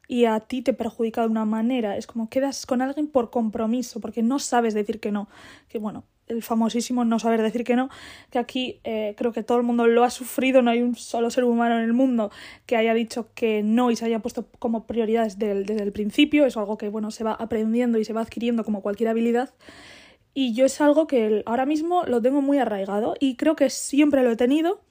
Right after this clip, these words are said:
Sí que he tenido muchas situaciones en que por compromiso he hecho cosas que no me apetecían, pero a día de hoy os aseguro que de esas cosas son cero. Y ya os digo que suelen ser situaciones muy específicas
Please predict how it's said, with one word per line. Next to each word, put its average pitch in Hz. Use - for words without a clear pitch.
Sí -
que 254
he -
tenido 226
muchas 226
situaciones 226
en 214
que 226
por 233
compromiso 226
he 226
hecho 226
cosas 233
que -
no 226
me 247
apetecían, 254
pero 233
a 220
día 240
de 240
hoy 262
os 269
aseguro 254
que 247
de 226
esas 254
cosas 302
son 285
cero. -
Y 269
ya 294
os 311
digo 285
que 220
suelen 262
ser 277
situaciones 247
muy 240
específicas 240